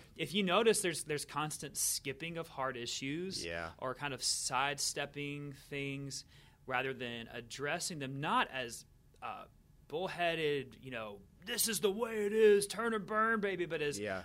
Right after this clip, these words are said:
Speaker 2: in, in grace and truth and love, like, saying, "Hey,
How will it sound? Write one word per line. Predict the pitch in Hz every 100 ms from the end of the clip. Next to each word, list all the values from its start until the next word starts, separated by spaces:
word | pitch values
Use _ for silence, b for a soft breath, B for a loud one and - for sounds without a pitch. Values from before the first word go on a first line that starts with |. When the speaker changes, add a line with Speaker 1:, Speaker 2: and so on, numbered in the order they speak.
| -
Speaker 2:
in, | - 139 127 -
in | 135 127 110
grace | 113 127 131 143 - - -
and | 110
truth | - - 139 135 143 113
and | 110 117
love, | 123 131 147 147
like, | - 110 -
saying, | 131 113
"Hey, | 110 143 120